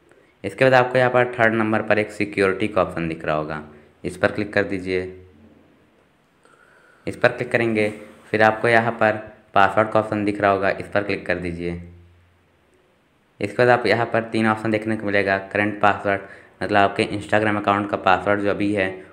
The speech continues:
उस पासवर्ड के यहाँ लिख दीजिएगा। न्यू पासवर्ड, इस पर आपको जो नया पासवर्ड चेंज करना है वो आप लिख दीजिएगा।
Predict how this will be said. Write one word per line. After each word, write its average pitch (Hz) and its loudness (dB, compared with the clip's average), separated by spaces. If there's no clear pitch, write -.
उस 101 -4
पासवर्ड 101 2
के 101 0
यहाँ 98 0
लिख 101 0
दीजिएगा। 85 -4
न्यू 101 -2
पासवर्ड, 104 2
इस - -8
पर - 2
आपको 113 4
जो 107 -2
नया 104 0
पासवर्ड 101 0
चेंज 98 -4
करना 98 0
है 98 -2
वो 101 -2
आप 104 -2
लिख 92 -6
दीजिएगा। 87 -4